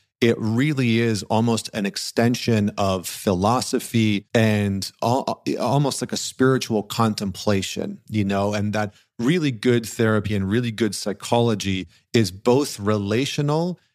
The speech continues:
and almost philosophical and spiritual. You know, it's meant to bring you within yourself. And so I think, generally speaking, a lot of men love that, right? There's some great work by, I believe, a gentleman named Doctor John Barry,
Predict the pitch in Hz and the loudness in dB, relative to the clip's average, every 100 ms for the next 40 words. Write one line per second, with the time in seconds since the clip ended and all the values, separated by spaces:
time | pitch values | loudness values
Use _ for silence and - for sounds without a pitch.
0 | _ 120 120 - 135 165 151 - - 135 | _ 0 0 0 0 2 0 -2 -2 2
1 | 131 - 120 120 127 - 110 101 - - | 2 0 -2 -2 -4 0 0 0 -4 -2
2 | 101 95 - - 60 - _ _ _ - | 0 0 -4 -10 -10 -10 _ _ _ 2
3 | 110 110 117 107 - 117 135 156 120 - | 4 4 4 2 0 0 2 0 -2 -4
4 | 113 95 98 117 127 117 110 107 98 - | -6 -4 0 2 4 2 2 2 0 -2
5 | 117 117 101 92 - 98 - - - - | 0 0 0 -2 -6 -6 -6 -4 -2 2
6 | 113 - 113 - 214 165 127 _ _ _ | 2 2 -4 0 2 2 0 _ _ _
7 | _ _ _ _ _ 123 110 - 143 175 | _ _ _ _ _ -8 -4 2 4 4
8 | 156 131 - - 160 127 110 107 110 131 | 2 0 -2 -4 0 2 4 2 2 0
9 | 117 113 113 104 147 165 110 90 80 95 | 0 0 0 2 2 0 -2 -4 -4 0
10 | 104 110 107 120 104 113 104 107 107 - | 2 2 0 0 2 0 2 -2 0 0
11 | 101 101 95 95 101 110 110 101 92 104 | 2 2 -2 -4 -2 0 0 -2 0 0
12 | 101 98 92 101 101 101 101 87 80 123 | 0 -2 -2 -2 -2 -4 -4 -4 0 2
13 | 127 120 117 | 4 2 0